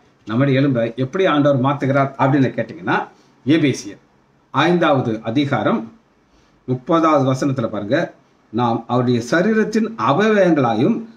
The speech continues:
அவருடைய மாமிசத்திற்கும் எலும்புகளுக்கும் உரியவராகும்." அவருடைய எலும்புகளுக்கு உரியவராகும். அவருடைய எலும்புங்கிறது ஒரு முக்கியமான ஒரு, அஹ், சத்தியம் அது. இப்ப ஆண்டவராகிய இயேசு கிறிஸ்து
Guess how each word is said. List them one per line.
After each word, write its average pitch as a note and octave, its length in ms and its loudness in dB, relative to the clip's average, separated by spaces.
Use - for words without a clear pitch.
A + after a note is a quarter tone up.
அவருடைய C3+ 340 2
மாமிசத்திற்கும் A#3 1120 2
எலும்புகளுக்கும் C4 800 4
உரியவராகும்." D3+ 360 2
அவருடைய B3 600 4
எலும்புகளுக்கு G#3+ 480 2
உரியவராகும். - 380 -8
அவருடைய G#3 400 0
எலும்புங்கிறது B2 340 -4
ஒரு - 180 -20
முக்கியமான B2+ 520 -4
ஒரு, F#2+ 180 -12
அஹ், F#2 160 -18
சத்தியம் D3+ 520 -2
அது. - 120 -12
இப்ப C4 260 -6
ஆண்டவராகிய A3+ 360 2
இயேசு D#3 260 0
கிறிஸ்து C#3 440 -6